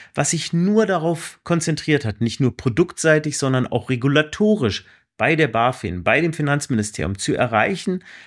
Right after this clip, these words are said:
dass in Deutschland auf einmal die Legitimation mit einem Video, mittlerweile ist es Standard für uns alle, mit einem Video möglich ist. Es war vorher nicht möglich.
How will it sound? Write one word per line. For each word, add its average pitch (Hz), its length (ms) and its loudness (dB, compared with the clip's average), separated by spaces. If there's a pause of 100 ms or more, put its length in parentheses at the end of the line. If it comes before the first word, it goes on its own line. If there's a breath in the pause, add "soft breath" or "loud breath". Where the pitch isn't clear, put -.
(160 loud breath)
dass - 200 -6
in 101 180 -4
Deutschland 151 460 2
auf 147 140 -6
einmal 120 300 0
die 107 220 2
Legitimation 110 880 -2
mit 139 140 -2
einem 98 260 0
Video, 156 300 0
mittlerweile 107 500 0
ist - 140 -4
es - 80 -4
Standard 131 560 0
für - 100 -12
uns 113 100 -10
alle, 135 280 -2 (320 loud breath)
mit 135 180 -2
einem 135 260 4
Video 185 280 2
möglich 190 380 2
ist. 98 160 -4
Es 113 120 -4
war 156 140 4
vorher 165 280 0
nicht 190 320 -2
möglich. 208 440 -2